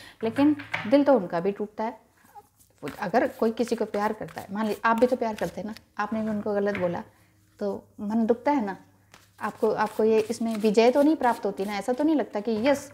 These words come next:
I am, मैं जीत गई, मैं जीत गई"? नहीं ना, बुरा लगता है ना, रोते हैं ना आप। तो क्यों रोते हैं? इसीलिए रोते हैं क्योंकि आपको बुरा लग रहा है। तो ऐसा ही उनको भी लग रहा है क्योंकि वो आपसे प्यार करते हैं, ये फैक्ट है।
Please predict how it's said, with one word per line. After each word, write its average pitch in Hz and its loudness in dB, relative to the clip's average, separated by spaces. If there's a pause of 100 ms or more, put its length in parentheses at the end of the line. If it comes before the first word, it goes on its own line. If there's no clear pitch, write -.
I 233 0
am, 233 0 (200)
मैं 269 4
जीत 302 2
गई, 247 0
मैं 247 2
जीत 269 0
गई"? - -16 (520)
नहीं 285 6
ना, 254 2 (400)
बुरा 311 6
लगता 247 2
है 233 2
ना, 277 0 (280)
रोते 254 4
हैं 277 6
ना 277 4
आप। - -6 (240)
तो 277 -6
क्यों 320 0
रोते 196 2
हैं? 170 -14 (200)
इसीलिए 311 0
रोते - -4
हैं 165 -14 (200)
क्योंकि 254 -2
आपको 302 -2
बुरा 294 2
लग 262 0
रहा - -14
है। - -20 (500)
तो - -12
ऐसा 277 2
ही 359 4
उनको 339 0
भी 370 2
लग 226 2
रहा 175 -4
है 180 -4
क्योंकि 330 -4
वो 359 2
आपसे 339 0
प्यार 349 0
करते 330 -4
हैं, 269 0
ये 233 -4
फैक्ट - -4
है। 240 0